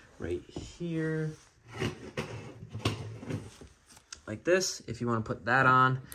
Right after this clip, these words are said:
Um, I'm probably gonna leave that off just because it's gonna be tucked behind the door panel anyways, but, uh, let's go ahead and get these installed and we'll see how they sound. So to get the door panel off, twenty twenty-four Ford Maverick, uh, a couple things. There's one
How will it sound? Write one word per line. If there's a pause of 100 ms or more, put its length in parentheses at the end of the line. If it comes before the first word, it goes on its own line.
(260)
Um,
I'm
probably
gonna
leave
that
off
just
because
it's
gonna
be
tucked
behind
the
door
panel
anyways,
but, (480)
uh,
let's
go
ahead
and
get
these
installed
and
we'll
see
how
they
sound. (760)
So
to
get
the
door
panel
off,
twenty
twenty-four
Ford
Maverick, (500)
uh,
a
couple
things.
There's
one